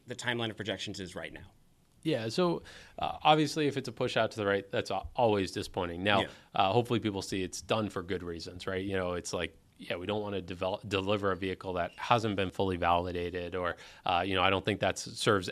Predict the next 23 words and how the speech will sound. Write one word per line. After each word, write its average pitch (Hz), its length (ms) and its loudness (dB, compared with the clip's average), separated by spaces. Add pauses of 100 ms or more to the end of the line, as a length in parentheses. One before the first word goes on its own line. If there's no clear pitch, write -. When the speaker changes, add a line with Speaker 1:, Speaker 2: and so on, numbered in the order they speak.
Speaker 2:
anyone 107 480 6
good, 98 320 4
uh, 95 300 2
you 95 120 -2
know, 90 100 2
shareholders 104 600 4
included, 98 440 2
right? 98 220 2
I - 20 -4
mean, 95 140 -4
'cause 92 360 -6
then 98 220 -2
customers 95 420 -4
aren't 95 160 -2
gonna 92 120 -4
want 90 180 -4
the - 60 -20
product 98 340 -2
if - 100 -16
we 117 60 -8
do 62 120 -8
that. - 220 -8
So, - 220 8